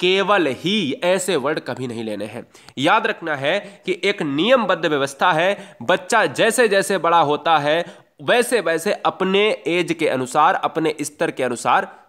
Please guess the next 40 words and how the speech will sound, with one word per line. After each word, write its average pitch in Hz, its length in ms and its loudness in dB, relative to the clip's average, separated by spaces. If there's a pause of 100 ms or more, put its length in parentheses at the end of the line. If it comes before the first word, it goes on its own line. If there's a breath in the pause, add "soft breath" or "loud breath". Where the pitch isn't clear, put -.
(120)
समाज 151 500 0
में 139 160 -2 (220)
एंटर 120 320 -2
करता 185 340 0
है 190 420 -4
और 226 160 2
सीखता - 440 -8
है, 107 220 -10 (160)
है 214 100 2
ना? 302 120 0 (360)
यही 151 200 -2
भाषा 113 340 -8
है। 113 180 -14 (100)
क्वेश्चन 147 280 -8
नंबर 117 180 -6
सिक्स, - 340 -12 (720 soft breath)
बच्चे 208 340 0
विद्यालय 185 460 2
आने 208 240 4
से 202 140 -2
पहले, 143 340 -2 (380 loud breath)
देखो 196 180 -2
यार, 226 200 -2 (220)
अगर 165 180 -2
आंसर 147 360 -2
नहीं 131 220 -2
पता 170 240 -4
है 117 80 -2
ना 135 180 0 (360 loud breath)
तो 196 80 2 (160)
ऑप्शन 285 440 0
को 214 440 -2
ये 156 160 0
देखो 139 280 -2
कि 202 120 -8
कौन 143 320 -2
सा 190 140 -2
नहीं 120 400 -4
हो 107 140 -8
सकता। - 420 -14